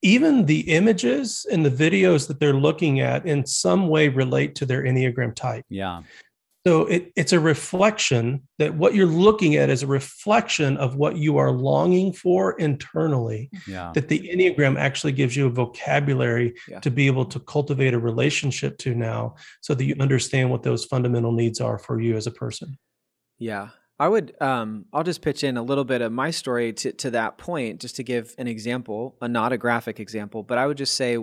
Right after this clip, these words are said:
Speaker 3: in my addiction, I would pursue seeing situations where people were pursuing the male,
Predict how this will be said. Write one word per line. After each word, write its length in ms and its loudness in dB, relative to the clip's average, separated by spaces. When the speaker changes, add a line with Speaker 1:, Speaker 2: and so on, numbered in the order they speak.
Speaker 3:
in 160 -6
my 200 0
addiction, 680 -6
I 120 4
would 180 2
pursue 400 -6
seeing 320 -6
situations 880 -6
where 520 -4
people 480 -4
were 160 0
pursuing 720 -4
the 60 -8
male, 400 -6